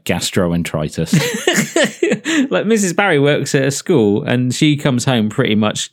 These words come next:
Speaker 2: carry-, she's basically, you know, you get people that don't get ill, but she carries them.
Speaker 1: Yeah.
Speaker 2: She, like, she's, she's a germ carrier. She's, like, picking up, 'cause she's s-, seeing so many kids at the moment. Like, she'll come home and just, like, come on, kinda like a,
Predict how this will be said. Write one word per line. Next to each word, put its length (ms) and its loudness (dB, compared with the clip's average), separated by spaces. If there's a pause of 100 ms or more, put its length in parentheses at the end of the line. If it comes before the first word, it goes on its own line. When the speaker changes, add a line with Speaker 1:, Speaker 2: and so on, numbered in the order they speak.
(100)
Speaker 2:
carry-, 360 0
she's 220 0
basically, 400 0
you 60 4
know, 60 2
you 60 2
get 80 0
people 160 4
that 120 0
don't 200 2
get 180 0
ill, 340 2 (260)
but 100 -4
she 140 0
carries 460 0
them. 280 -2 (120)
Speaker 1:
Yeah. 180 2
Speaker 2:
She, 100 0
like, 220 0
she's, 260 0 (140)
she's 180 0
a 60 2
germ 280 2
carrier. 380 0
She's, 240 -2
like, 180 0
picking 240 0
up, 100 -2
'cause 80 -10
she's 200 -2
s-, 160 -12 (120)
seeing 220 0
so 120 0
many 140 0
kids 280 0
at 80 -2
the 60 -4
moment. 320 -2
Like, 260 -4 (240)
she'll 180 0
come 160 2
home 240 4
and 260 -4
just, 200 -2
like, 120 -2
come 180 4
on, 100 2
kinda 200 2
like 140 0
a, 160 2